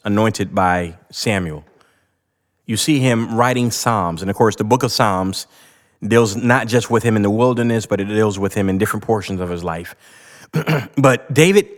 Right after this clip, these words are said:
looked at God as his father, not just a deity, not just a God that I worship and I obey and I bring sacrifices with an expectation of exchange.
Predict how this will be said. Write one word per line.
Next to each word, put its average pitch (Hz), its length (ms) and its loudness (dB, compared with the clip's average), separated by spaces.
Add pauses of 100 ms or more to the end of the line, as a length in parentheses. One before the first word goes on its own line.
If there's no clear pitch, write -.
(500)
looked 131 320 2
at 143 260 0
God 151 500 2
as 113 220 -2
his 110 180 -4
father, 165 540 -2
not 127 200 0
just 135 200 -6
a 117 40 -2
deity, 104 800 -2 (880)
not 135 180 2
just 135 240 -2
a 117 160 0
God 120 540 2
that 107 120 0
I 101 120 2
worship 101 640 -2
and 92 360 -4
I 104 140 -2
obey 101 760 0
and 90 420 -6 (560)
I 107 80 2
bring 117 240 0
sacrifices 120 840 0
with 104 160 -4
an 98 160 -8
expectation 110 680 -4
of 95 220 -4
exchange. 104 1040 -6